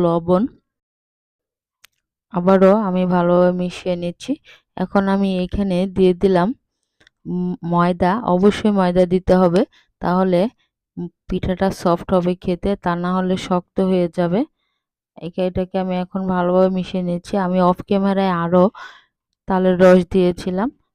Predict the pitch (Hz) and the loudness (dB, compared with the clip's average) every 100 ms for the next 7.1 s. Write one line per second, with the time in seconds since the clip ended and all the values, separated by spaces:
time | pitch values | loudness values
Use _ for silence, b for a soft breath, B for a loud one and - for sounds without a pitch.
0 | _ _ - 175 185 180 180 185 - - | _ _ -10 -6 -4 -2 -2 -4 -6 -6
1 | 190 190 175 170 175 - 214 - 185 180 | -2 -2 -2 -2 -4 -4 -8 -6 -2 0
2 | 175 175 180 185 185 185 180 175 185 190 | -2 -4 -8 -6 -4 -2 -4 -4 -2 -4
3 | 180 175 180 180 185 - - - - _ | -2 0 0 0 0 -4 -4 -4 -4 _
4 | _ _ _ _ _ _ _ _ _ - | _ _ _ _ _ _ _ _ _ -10
5 | - 190 202 196 196 196 190 185 202 196 | -2 0 0 -2 -2 -2 -2 -2 -2 2
6 | 196 185 180 180 180 220 202 - 202 190 | 4 4 2 0 0 0 -2 -2 -2 -2
7 | 185 | -2